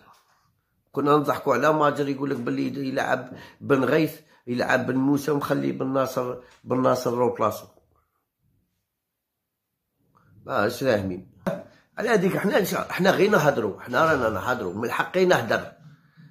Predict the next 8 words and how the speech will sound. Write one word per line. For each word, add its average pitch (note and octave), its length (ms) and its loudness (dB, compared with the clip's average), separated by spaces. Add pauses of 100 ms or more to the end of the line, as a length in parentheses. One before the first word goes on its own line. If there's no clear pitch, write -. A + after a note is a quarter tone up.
(280)
أنا F#3+ 220 4
مناصر F3+ 760 4
منتخب E3 640 0
وطني، D#3+ 460 4
أنا D#3+ 100 0
باش D#3 260 -4
يجي D#3 340 -6
واحد C#3+ 520 2